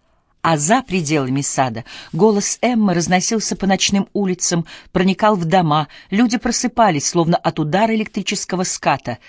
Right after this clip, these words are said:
и фарфор в далёких кухнях сочувственно трясся и звенел.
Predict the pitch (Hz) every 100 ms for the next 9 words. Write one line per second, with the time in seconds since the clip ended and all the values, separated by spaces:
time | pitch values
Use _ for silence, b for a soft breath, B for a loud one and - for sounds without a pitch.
0 | b b _ 135 127 127 - 156 147 -
1 | - _ - 123 143 131 127 - 117 -
2 | 196 - 180 - 127 117 - 208 - 180
3 | 180 170 - 156 143 - - 139 - 135
4 | 127 131 120 117 107